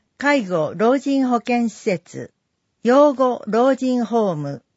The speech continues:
障害者支援施設などに入所または入居している人。なお、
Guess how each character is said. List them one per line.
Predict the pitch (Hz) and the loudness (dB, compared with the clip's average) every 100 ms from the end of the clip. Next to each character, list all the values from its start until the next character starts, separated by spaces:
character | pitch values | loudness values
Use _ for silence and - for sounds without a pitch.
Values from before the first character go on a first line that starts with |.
| _ _ _ | _ _ _
障 | - 294 311 302 | -4 2 2 4
害 | 285 233 | 2 2
者 | - 175 | -2 -2
支 | 170 214 247 | -4 -2 0
援 | 294 285 | 0 -4
施 | - | -2
設 | 269 196 180 | -4 -2 -4
な | 220 202 | -2 -2
ど | 170 | -4
に | 156 151 _ _ _ - | -6 -12 _ _ _ -6
入 | 202 247 240 | 0 0 0
所 | - 214 202 - | 0 0 0 -2
ま | 196 214 | -4 -2
た | 285 | 0
は | 233 160 - | 2 0 -2
入 | 190 214 254 | -4 -2 -2
居 | 262 240 | -2 -4
し | - | -4
て | 220 208 185 | -4 -4 -4
い | |
る | 180 | -6
人。 | 180 - 165 151 - _ _ _ _ _ _ _ _ _ _ _ _ | -10 -8 -6 -6 -10 _ _ _ _ _ _ _ _ _ _ _ _
な | 214 220 165 | -2 0 0
お、 | 151 - | -2 -6